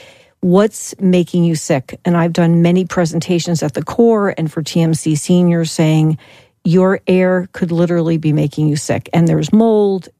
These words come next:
all of those things that you mentioned that really need to be discovered, and there's things you can do about it. So I'm glad that you're on board with, with an energy audit. And, you know, people talk about the cost,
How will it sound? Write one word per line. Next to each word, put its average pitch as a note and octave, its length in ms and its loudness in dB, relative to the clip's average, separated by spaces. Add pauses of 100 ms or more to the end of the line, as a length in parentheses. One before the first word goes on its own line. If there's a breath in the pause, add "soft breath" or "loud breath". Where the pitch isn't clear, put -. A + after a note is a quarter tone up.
(320)
all G#3+ 220 2
of A3+ 80 0
those G3+ 200 -2
things F3+ 220 -2
that F3 140 -6
you F3 80 0
mentioned D#3+ 680 0 (420 loud breath)
that E3 340 2
really G3+ 540 0
need F#3 340 0
to - 140 -4
be F3 540 0 (240 soft breath)
discovered, F3 840 -2 (280 soft breath)
and F3+ 120 2
there's F3+ 220 -2
things F#3 240 -2
you F#3 80 0
can F3 160 0
do E3+ 160 0
about - 320 -4
it. - 220 -10
So E3 480 0
I'm F3 180 0
glad F#3 320 0
that F3 100 -2
you're F3 340 0 (100)
on E3+ 220 2
board D#3+ 540 0
with, - 340 -6 (140)
with D#3 200 -2
an D#3+ 120 0
energy E3 400 0
audit. D#3 360 -2 (400 loud breath)
And, A3 120 4
you A3+ 60 4
know, G#3+ 180 0
people B3 420 -2
talk F#3+ 300 -4
about F3+ 240 -2
the D#3+ 80 -6
cost, D#3+ 680 -4